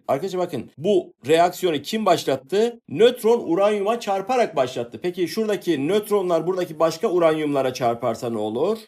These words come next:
Başka reaksiyonlar gerçekleşmeye devam eder değil mi? Buradan açığa çıkan nötronlar diğer uranyumlara çarpar. Bu bir zincirleme reaksiyondur arkadaşlar. İkinci öncülümüz doğru. Üç, fisyon reaksiyonu sırasında oluşan çekirdeklerin atom numaralarının toplamı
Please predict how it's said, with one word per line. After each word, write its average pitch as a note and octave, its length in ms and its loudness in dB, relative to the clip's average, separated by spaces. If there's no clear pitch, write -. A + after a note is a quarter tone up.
Başka C#3+ 360 -6
reaksiyonlar D3+ 640 0
gerçekleşmeye D3+ 800 -6
devam G3+ 300 0
eder C3 240 -2
değil G3+ 120 -2
mi? B2+ 160 -6
Buradan A3+ 280 2
açığa F3 360 0
çıkan C3 320 -4
nötronlar C3 680 -4
diğer F#3 340 0
uranyumlara A#2 580 -2
çarpar. B2 440 -8
Bu A3+ 180 -8
bir A#3 140 -4
zincirleme E3 680 -4
reaksiyondur D3 680 0
arkadaşlar. A2 540 -4
İkinci C#3 300 -4
öncülümüz A#2 480 -4
doğru. A2+ 460 0
Üç, A3+ 320 -4
fisyon A#3+ 460 -4
reaksiyonu F3 440 0
sırasında D#3 520 -2
oluşan D#3 360 -2
çekirdeklerin B2+ 640 -4
atom G3+ 340 -4
numaralarının C3 440 0
toplamı A#2+ 540 -6